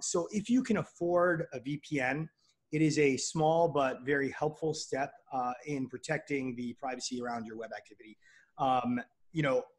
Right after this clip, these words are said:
what the V P N does, and it, it, just to simplify it, is it, it sort of hides your web traffic,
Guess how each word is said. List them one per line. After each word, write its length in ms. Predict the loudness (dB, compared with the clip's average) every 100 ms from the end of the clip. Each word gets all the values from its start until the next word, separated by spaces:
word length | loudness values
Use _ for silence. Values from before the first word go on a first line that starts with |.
| _
what 240 | 0 0 2
the 80 |
V 100 | -2
P 120 | 2 4
N 140 | 4
does, 340 | 4 4 0
and 140 | -2 -4
it, 100 | -4
it, 140 | -6 -10 _ _
just 360 | -8 -8 -8 -10
to 100 | -6
simplify 440 | -2 -2 0 0 0
it, 80 | -2
is 120 | -4
it, 100 | -4 -8 _ _ -2
it 140 | -2 -4 _ -6
sort 220 | 2 2
of 60 | 2
hides 600 | 6 8 8 6 2 -6 2
your 260 | 6 6
web 200 | 6 2
traffic, 420 | 2 0 -2 -6